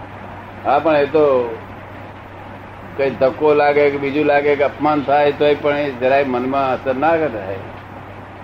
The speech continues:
કન-, એમને ક્રોધ, માન, માયા, લોભ થાય પણ આપણને અસર ના કરે. એમનો ક્રોધ, માન, માયા, લોભ એને પોતાને દુઃખ આપે, અમાને દુઃખ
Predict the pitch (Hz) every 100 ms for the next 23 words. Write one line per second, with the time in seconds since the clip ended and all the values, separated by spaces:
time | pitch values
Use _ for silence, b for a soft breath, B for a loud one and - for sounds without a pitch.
0 | - - - - - - - 127 139 -
1 | - 123 131 151 147 147 151 165 165 165
2 | 165 170 165 - 170 165 143 135 170 180
3 | 185 160 170 180 151 127 104 - - -
4 | - - - - - - - - - -
5 | - - 110 135 135 139 143 143 139 143
6 | 143 147 147 143 139 143 139 - 156 160
7 | 156 151 147 147 135 110 98 - - -
8 | - - - - 117 139 160 160 160